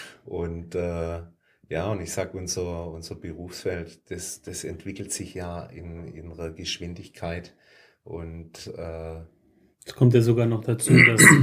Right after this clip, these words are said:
Speaker 2: <clears throat> dieses Jahr sogar noch ein neuer Beruf im E T Z mitentwickelt wurde, oder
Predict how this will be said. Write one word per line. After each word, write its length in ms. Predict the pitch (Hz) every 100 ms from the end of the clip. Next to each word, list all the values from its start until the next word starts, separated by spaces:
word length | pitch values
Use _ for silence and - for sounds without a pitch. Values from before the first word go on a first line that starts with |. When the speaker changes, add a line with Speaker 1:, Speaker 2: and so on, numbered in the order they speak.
| -
Speaker 2:
<clears throat> 360 | - _ _ -
dieses 280 | 117 113 -
Jahr 360 | 117 117 120
sogar 240 | 120 117 113
noch 160 | 117
ein 100 | 113
neuer 220 | 113 110 107
Beruf 480 | 113 127 135 - _ _ _ _ _ _ _ -
im 240 | 143 123
E 120 | 127
T 160 | 123 117
Z 480 | - 117 - - - -
mitentwickelt 1400 | 117 117 120 123 - 131 117 - 120 123 123 113 113
wurde, 540 | 120 120 123 120 117 117
oder 340 | 113 110 110